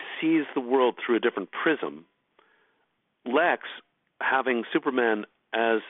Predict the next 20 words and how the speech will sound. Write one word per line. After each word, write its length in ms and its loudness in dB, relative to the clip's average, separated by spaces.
his, 320 -2
uh, 180 -2
nemesis 540 0
in 160 2
another 260 2
country, 540 -4
then 340 0
becomes 600 0
a 160 4
fighter 320 4
for 240 4
America 560 4
and 140 2
American 680 2
ideals. 460 -2
So 400 4
it's 180 0
a 60 4
matter 480 2
of 180 4